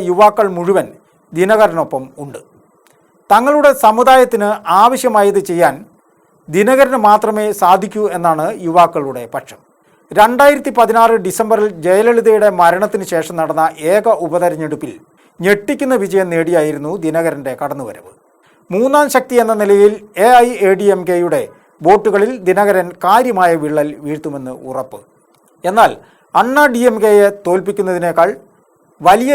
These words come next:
ലക്ഷ്യങ്ങളാണ് ദിനകരൻ്റെ മനസ്സിൽ ഉള്ളതെന്ന് അദ്ദേഹത്തിൻ്റെ ചടുല നീക്കങ്ങൾ വ്യക്തമാകുന്നു. പൊതുവെ ഡി എം കെയെ പിന്തുണയ്ക്കുന്ന സംസ്ഥാനത്തെ അഞ്ച് ദശാംശം എട്ട് ആറ് ശതമാനം വരുന്ന മുസ്ലിം വോട്ടർമാരെ ആകർഷിക്കാനുള്ള ശക്തമായ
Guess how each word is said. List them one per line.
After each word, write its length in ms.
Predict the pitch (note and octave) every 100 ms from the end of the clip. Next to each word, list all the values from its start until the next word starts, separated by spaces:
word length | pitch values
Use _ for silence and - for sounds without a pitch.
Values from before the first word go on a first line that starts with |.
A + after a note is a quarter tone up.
| A#3+
ലക്ഷ്യങ്ങളാണ് 580 | G3+ G#3 G3 E3+ D#3+ C3 C3
ദിനകരൻ്റെ 440 | D#3 F#3+ G#3 G3 E3+ D3
മനസ്സിൽ 260 | D3 C#3+ D3 D3
ഉള്ളതെന്ന് 460 | E3+ D#3 C#3 C3 G3+ _ _ - D#3+
അദ്ദേഹത്തിൻ്റെ 540 | G3 G3+ G3+ F#3 F#3 F#3 -
ചടുല 280 | F3+ F#3+ C4 A#3+
നീക്കങ്ങൾ 360 | F3 D#3+ C#3+ B2+ B2 D3
വ്യക്തമാകുന്നു. 600 | D#3 D#3 A2+ F#2 _ _ _ _ _ _
പൊതുവെ 380 | G#3 B3 D4 D4 A#3+
ഡി 100 | A3+ C4
എം 60 | A#3+
കെയെ 200 | B3 A#3+ A#3
പിന്തുണയ്ക്കുന്ന 560 | G3+ A3 G#3+ G#3 G3 G3 G3+ - _ _ -
സംസ്ഥാനത്തെ 640 | F#3 F3+ G#3 G3 D#3+ D#3 G#3 _ _ _ _ _ F#3+
അഞ്ച് 260 | A#3 A#3+ D4
ദശാംശം 460 | B3+ B3 A3+ A3+ A3 -
എട്ട് 220 | G3+ G3+ C4+ A#3+
ആറ് 120 | A3 G#3
ശതമാനം 420 | G3+ F#3+ F#3+ F#3
വരുന്ന 260 | F3 F3 F3 F3 F3
മുസ്ലിം 320 | F#3+ - B3+ G3+
വോട്ടർമാരെ 480 | F#3 F#3 E3+ C#3+ G2+ - _ _ _ _ _ _ F3+
ആകർഷിക്കാനുള്ള 680 | A3 A#3+ B3+ B3 A#3+ A3 - -
ശക്തമായ 480 | - F#3+ - C4 A#3